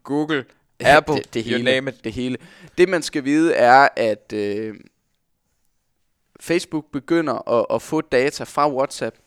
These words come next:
Speaker 2: ottende februar, men det gør de kun uden for E U.
Speaker 1: Ja.
Speaker 2: Så ikke i, øh, E U, fordi Margrethe, Margrethe Vestager og de andre
Speaker 1: Hun er for
Speaker 2: nede
Speaker 1: hissig.
Speaker 2: i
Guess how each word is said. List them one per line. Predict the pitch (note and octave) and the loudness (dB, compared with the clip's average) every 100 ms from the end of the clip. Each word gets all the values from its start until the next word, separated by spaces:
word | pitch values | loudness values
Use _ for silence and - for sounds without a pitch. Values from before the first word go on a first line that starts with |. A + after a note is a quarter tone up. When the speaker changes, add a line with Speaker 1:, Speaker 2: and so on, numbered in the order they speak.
| _ - | _ -2
Speaker 2:
ottende | D3 C3+ | -2 -4
februar, | - D3+ C#3+ A#2+ A#2 - | -8 -8 -4 -6 -6 -8
men | C3+ | -10
det | C3+ - | -8 2
gør | D#3 | 4
de | D#3+ D#3 - _ _ _ _ _ | 2 -6 -18 _ _ _ _ _
kun | - F#3 F3+ | -10 -8 -6
uden | D3+ D#3+ | -6 -6
for | G#2+ | -6
E | A#2+ A2 | -6 -8
U. | A2+ _ _ _ _ _ _ - | -14 _ _ _ _ _ _ -10
Speaker 1:
Ja. | - _ _ | -10 _ _
Speaker 2:
Så | - C3 - | -8 -8 -6
ikke | G#3 F#3 - | -6 -4 -6
i, | D#3+ D#3+ F3 | -8 -10 -6
øh, | - A2+ A2 D3+ | -4 -4 -2 -2
E | D3 | -2
U, | C#3+ | -4
fordi | - C3 D3+ D#3 - | -6 -6 -4 -4 -8
Margrethe, | B2 A2+ A#2 A2+ G#2+ - | -10 -6 -4 -6 -12 -14
Margrethe | B2 A#2 A#2+ A#2 | -12 -10 -10 -6
Vestager | C#3 - B2+ A2+ | -6 -4 -4 -4
og | |
de | A2+ A2+ | -4 -6
andre | A#2+ D3 B2+ - - | -4 -6 -8 -12 -16
Speaker 1:
Hun | G#2 | -16
er | |
for | F#2+ G#2+ | -8 -6
Speaker 2:
nede | A2 | -2
Speaker 1:
hissig. | B2+ B2 | -2 -4
Speaker 2:
i | - | -8